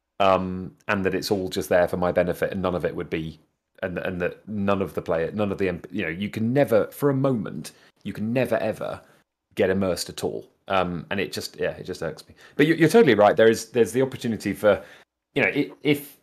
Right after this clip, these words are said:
if when you go to the settlements, you know, you see the dude in his shop, and then when the sun goes down, you see him leave and go back to his house, and then you,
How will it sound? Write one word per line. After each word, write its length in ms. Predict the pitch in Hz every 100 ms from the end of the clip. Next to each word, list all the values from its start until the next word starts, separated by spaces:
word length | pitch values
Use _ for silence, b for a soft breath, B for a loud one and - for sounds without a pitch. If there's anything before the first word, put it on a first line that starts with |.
| -
if 220 | 151 - -
when 140 | 131
you 80 | 117
go 120 | 110
to 80 | 85
the 60 | 90
settlements, 640 | 113 101 98 90 - - _ _ _ _ _ _ _ -
you 80 | 101
know, 80 |
you 180 | 80 90
see 300 | 92 113 95
the 140 | 90 98
dude 280 | 104 95
in 80 | 92
his 160 | 90 82
shop, 380 | - 80 - -
and 160 | 92 90
then 160 | 90
when 120 | 92
the 80 | 90
sun 220 | 87 95
goes 220 | 90 85 80
down, 300 | 87 87 87
you 60 |
see 160 | 85 87
him 160 | 82
leave 340 | 85 85 85 82
and 120 | 85
go 100 | 85
back 180 | 87 -
to 100 | 92
his 100 | 90
house, 380 | 85 82 82 -
and 100 | 90
then 80 | 87
you, 220 | 90